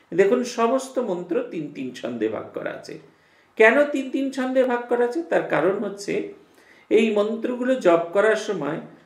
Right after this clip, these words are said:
আপনা আপনি আমাদের পূরক হবে, আপনা আপনি আমাদের কুম্ভক হবে,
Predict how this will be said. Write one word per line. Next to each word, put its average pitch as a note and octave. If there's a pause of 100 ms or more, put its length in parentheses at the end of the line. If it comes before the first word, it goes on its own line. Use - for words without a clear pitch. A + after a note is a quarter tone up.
(100)
আপনা F3+
আপনি A3+
আমাদের A3+ (580)
পূরক G3
হবে, G#3+ (340)
আপনা D#3+
আপনি A3
আমাদের G#3+
কুম্ভক F#3
হবে, G3+